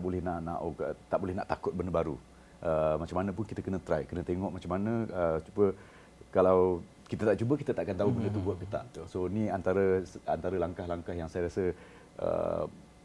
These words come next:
Speaker 1: bagus untuk diambil untuk tengok, uh, boleh jauh ke mana kita boleh, kita boleh produce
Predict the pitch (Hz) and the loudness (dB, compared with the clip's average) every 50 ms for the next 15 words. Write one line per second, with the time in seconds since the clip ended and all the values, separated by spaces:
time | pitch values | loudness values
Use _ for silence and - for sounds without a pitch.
0 | - - 82 85 87 92 87 90 85 - 92 - 101 101 87 82 87 92 90 82 | -18 -8 2 4 4 4 4 0 -4 -4 -6 -4 2 2 2 4 4 2 0 0
1 | 82 82 87 80 - 87 82 90 92 - - - - - - - - - - 82 | -2 -6 -8 -8 -6 -6 -6 -4 -6 -8 -10 -16 -20 -20 -20 -20 -14 -8 -2 0
2 | 82 78 78 78 76 73 78 - 90 85 85 78 73 - - - - - - - | 2 2 2 2 0 -2 -2 -4 -4 -2 -2 -6 -8 -14 -18 -20 -20 -20 -20 -14
3 | - 82 82 90 90 85 - - 80 90 85 87 85 - - 87 78 80 82 80 | -12 -4 0 0 0 0 0 -4 -4 -4 -4 -4 -6 -8 -8 -8 -6 -4 -2 -2
4 | 80 80 80 80 78 80 80 78 - - - 85 85 82 - 82 76 78 87 87 | -2 -2 -4 -4 -6 -8 -12 -14 -14 -8 -4 -4 -4 -2 -2 -4 -4 -4 -6 -8
5 | - | -8